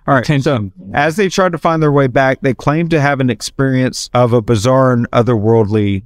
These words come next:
Speaker 1: origin. According to them, they saw people in eighteenth century clothing going about their daily business in the gardens, even though it was August tenth,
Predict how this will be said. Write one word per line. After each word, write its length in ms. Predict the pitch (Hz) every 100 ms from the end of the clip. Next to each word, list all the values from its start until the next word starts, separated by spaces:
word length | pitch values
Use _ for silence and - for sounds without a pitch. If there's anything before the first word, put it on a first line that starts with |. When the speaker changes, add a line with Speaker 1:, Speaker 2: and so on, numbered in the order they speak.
| _
Speaker 1:
origin. 360 | 110 101 90 - -
According 500 | 127 - 208 208 156
to 120 | 127
them, 340 | 104 98 107 117
they 140 | 123
saw 560 | - - 131 127 123 117
people 460 | - 139 127 127
in 80 | 120
eighteenth 600 | - 160 - - 139 -
century 500 | - 123 107 - 110
clothing 600 | - 110 101 101 120 123
going 400 | 110 127 165 180
about 360 | 165 123 135 147
their 120 | 117
daily 460 | 95 104 120 170 180
business 540 | 123 127 127 135 131 -
in 180 | 123 156
the 80 | 156
gardens, 540 | 104 95 98 127 - - -
even 220 | 165 175
though 160 | 139
it 60 | 139
was 240 | 131 113 -
August 400 | 113 127 156 -
tenth, 260 | - 123